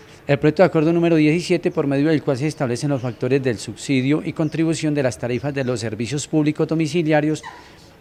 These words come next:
acueducto y alcantarillado y aseo en el municipio de Sonsón para la vigencia fiscal dos mil diecinueve. Este es un proyecto importantísimo que fue aprobado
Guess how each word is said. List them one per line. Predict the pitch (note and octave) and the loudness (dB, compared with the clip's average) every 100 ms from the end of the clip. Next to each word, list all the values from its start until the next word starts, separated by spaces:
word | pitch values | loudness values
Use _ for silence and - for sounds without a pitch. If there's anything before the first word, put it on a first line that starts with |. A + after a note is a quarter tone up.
| - | 0
acueducto | E3+ F3 F3+ F3 D#3 F3 | 0 2 4 4 4 2
y | |
alcantarillado | D#3 C#3 E3 D#3 E3+ E3+ D#3+ D#3+ | 0 0 -2 0 0 2 4 4
y | D#3 | 2
aseo | D#3 D3+ D3+ | 0 0 2
en | C#3 | 0
el | A#2 | -2
municipio | A2 G#2 - A2 D3 | -2 -4 -8 0 2
de | D3+ | 2
Sonsón | D3+ D3 D3+ C#3+ | 0 -2 -4 -4
para | B2 G#2 | -4 -4
la | G#2 | -6
vigencia | G#2 G#2 A#2+ A2+ D3+ | -8 -8 -6 -4 -4
fiscal | D3 C3+ D3+ C#3+ B2 - - - - | -4 -2 0 0 -2 -16 -20 -20 -6
dos | G#2+ A#2 | -2 0
mil | G2 B2+ C3 | 0 0 2
diecinueve. | D3 C3+ D3+ F3+ D3+ G#2 - - - - - - - - | 4 4 4 4 4 0 -6 -16 -20 -20 -20 -20 -18 -8
Este | B2 - | -4 0
es | E3 | 0
un | |
proyecto | E3+ E3 E3+ F3 | 0 2 2 2
importantísimo | E3 E3+ D#3+ F3 E3 E3 D3 E3 | -2 -2 -2 -2 -2 -2 -2 -4
que | C#3+ C#3 | -4 -4
fue | B2 | -4
aprobado | C3 D#3+ D#3 D3+ C#3+ D3+ | -4 -2 2 4 4 2